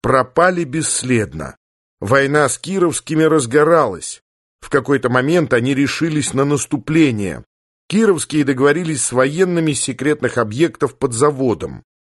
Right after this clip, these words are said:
Военных я понимал, кировские у них были под боком и вполне предсказуемы, а летуны мешали всем.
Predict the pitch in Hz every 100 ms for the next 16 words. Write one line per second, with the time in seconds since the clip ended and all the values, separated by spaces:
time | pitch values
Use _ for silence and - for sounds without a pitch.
0 | - 101 151 190 202 185 - 185 185 185
1 | 196 196 135 104 - 165 160 127 - 156
2 | 156 156 110 156 147 - 139 123 147 190
3 | - 123 117 - 123 139 147 135 135 -
4 | 151 151 143 170 131 101 92 76 _ _
5 | - 127 127 131 120 143 151 196 175 135
6 | - 147 139 135 - - 113 82 52